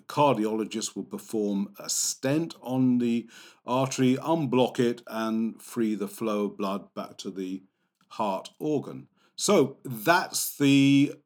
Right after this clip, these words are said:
uh, textbook stuff. So let's get on to some interesting things we've discovered about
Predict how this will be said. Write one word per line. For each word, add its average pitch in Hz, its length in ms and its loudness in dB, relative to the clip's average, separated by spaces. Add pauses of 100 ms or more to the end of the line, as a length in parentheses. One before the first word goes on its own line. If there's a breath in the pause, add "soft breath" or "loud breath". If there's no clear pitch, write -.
uh, 139 320 -2
textbook 202 500 -6
stuff. - 460 -12 (580 soft breath)
So 147 220 2
let's 202 320 4
get 190 240 0
on 180 180 2
to 156 100 -2
some 156 220 -2
interesting 151 880 0
things 143 400 0
we've 135 140 0
discovered 131 640 -2
about 82 420 -6